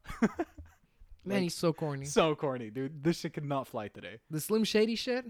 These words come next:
Speaker 1: Wow. Logic is fully back, by the way. He dropped the single.
Speaker 2: Let's go.
Speaker 1: And
Speaker 2: I
Speaker 1: an
Speaker 2: haven't, I
Speaker 1: album's
Speaker 2: haven't listened to
Speaker 1: coming
Speaker 2: it.
Speaker 1: out
Speaker 2: I was
Speaker 1: soon
Speaker 2: busy
Speaker 1: enough.
Speaker 2: listening to Kaleo 'cause I'm more into al-,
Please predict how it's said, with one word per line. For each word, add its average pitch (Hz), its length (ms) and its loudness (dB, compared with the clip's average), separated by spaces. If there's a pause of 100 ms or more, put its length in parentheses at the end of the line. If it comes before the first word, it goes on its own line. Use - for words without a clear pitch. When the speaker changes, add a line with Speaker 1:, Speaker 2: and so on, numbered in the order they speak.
(160)
Speaker 1:
Wow. 113 540 -6 (340)
Logic 160 380 0
is 127 100 -6
fully 123 260 -4
back, 87 240 -12
by 87 120 -14
the 87 60 -14
way. 90 100 -14
He 92 40 -16
dropped 104 220 -16
the - 60 -20
single. 87 360 -18 (460)
Speaker 2:
Let's 113 140 -10
go. 120 120 -8
Speaker 1:
And 117 180 -8
Speaker 2:
I 127 60 -8
Speaker 1:
an 139 60 -6
Speaker 2:
haven't, 147 180 -4
I - 20 -4
Speaker 1:
album's 135 140 -6
Speaker 2:
haven't 139 220 -6
listened 139 220 -8
to - 40 -14
Speaker 1:
coming 120 100 -8
Speaker 2:
it. - 20 -4
Speaker 1:
out 139 40 0
Speaker 2:
I - 20 2
was 143 80 -2
Speaker 1:
soon 135 80 -10
Speaker 2:
busy 156 140 -4
Speaker 1:
enough. 151 80 -6
Speaker 2:
listening 151 180 -6
to 143 80 -8
Kaleo 135 340 -2
'cause 117 140 -8
I'm 120 80 -8
more 120 140 -10
into 117 180 -14
al-, 107 40 -14